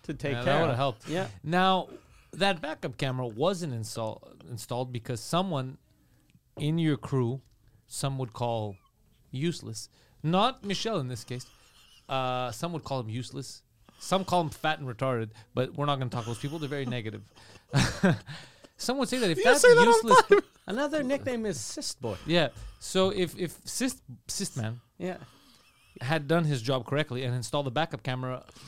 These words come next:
Speaker 2: there are chances.
Speaker 1: Yeah, Michelle wouldn't have hit that.
Speaker 2: Interesting.
Speaker 1: Yeah.
Speaker 2: So
Speaker 1: I think Michelle, though, was, 'cause there's the,
Speaker 3: The
Speaker 1: the
Speaker 3: butterfly
Speaker 1: screen
Speaker 3: effect.
Speaker 1: for the
Speaker 2: It's the
Speaker 1: backup
Speaker 2: butterfly
Speaker 1: camera.
Speaker 2: effect, yeah. You, it's
Speaker 1: And
Speaker 2: the
Speaker 1: I
Speaker 2: butter
Speaker 1: think,
Speaker 2: effect.
Speaker 1: I think, I think Michelle was looking at the screen. 'Cause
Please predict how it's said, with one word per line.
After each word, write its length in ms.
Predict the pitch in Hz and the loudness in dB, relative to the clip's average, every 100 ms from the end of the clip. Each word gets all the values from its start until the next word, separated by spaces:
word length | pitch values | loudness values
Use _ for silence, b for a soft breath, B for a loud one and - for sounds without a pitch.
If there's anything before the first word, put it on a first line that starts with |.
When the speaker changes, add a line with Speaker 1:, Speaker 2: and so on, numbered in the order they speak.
| 123 | -2
Speaker 2:
there 160 | 165 | 0
are 60 | 165 | 0
chances. 340 | 180 269 180 | 0 -2 0
Speaker 1:
Yeah, 120 | 220 | 0
Michelle 420 | 185 185 - 175 160 | 0 -4 -2 -2 0
wouldn't 260 | 156 143 | -2 -2
have 80 | 123 | -2
hit 140 | 131 - | -4 -6
that. 200 | 90 - - - _ - | -10 -10 -20 -20 _ -6
Speaker 2:
Interesting. 640 | 262 277 - 113 - - - - | -4 -4 -6 -10 -12 -16 -18 -10
Speaker 1:
Yeah. 200 | 120 123 - | -8 -8 -10
Speaker 2:
So 360 | - 202 196 | 0 4 4
Speaker 1:
I 100 | 185 226 | 4 0
think 280 | 339 370 | -2 -2
Michelle, 380 | 359 311 254 262 | -2 -2 0 0
though, 140 | 247 226 | 2 2
was, 200 | 196 196 | 2 0
'cause 280 | - 214 156 | -2 -2 0
there's 280 | 214 202 - | 0 -2 -2
the, 60 | 190 | 2
Speaker 3:
The 0 | |
Speaker 1:
the 60 | 151 | 6
Speaker 3:
butterfly 400 | 165 170 - 139 | 8 8 8 6
Speaker 1:
screen 120 | 123 | 6
Speaker 3:
effect. 180 | 175 127 | 4 2
Speaker 1:
for 120 | 214 | 2
the 140 | 190 175 | 2 0
Speaker 2:
It's 80 | 143 | 0
the 40 | |
Speaker 1:
backup 160 | 143 160 | 0 4
Speaker 2:
butterfly 360 | 247 208 160 | 4 4 2
Speaker 1:
camera. 340 | 131 139 135 135 | 2 0 0 -2
Speaker 2:
effect, 120 | 123 | -2
yeah. 720 | - _ _ _ _ _ 170 | -8 _ _ _ _ _ 2
You, 120 | 185 | 6
it's 140 | 185 214 | 6 6
Speaker 1:
And 0 | |
Speaker 2:
the 80 | 196 | 6
Speaker 1:
I 40 | 233 | 8
Speaker 2:
butter 320 | 208 208 180 | 8 8 8
Speaker 1:
think, 320 | 127 160 208 | 6 6 8
Speaker 2:
effect. 20 | |
Speaker 1:
I 180 | 247 269 | 8 8
think, 40 | - 381 - - - b b b | 6 2 0 -4 -6 b b b
I 100 | 202 | 0
think 240 | 359 339 | 2 2
Michelle 400 | 294 233 254 269 | 2 2 4 4
was 280 | 240 202 147 | 4 4 4
looking 360 | 190 208 220 190 | 0 0 -2 -2
at 160 | 180 | -2
the 80 | 170 | -4
screen. 380 | - 208 196 107 _ _ - - - | -6 -4 -6 -6 _ _ -20 -20 -4
'Cause 260 | 214 196 | 2 2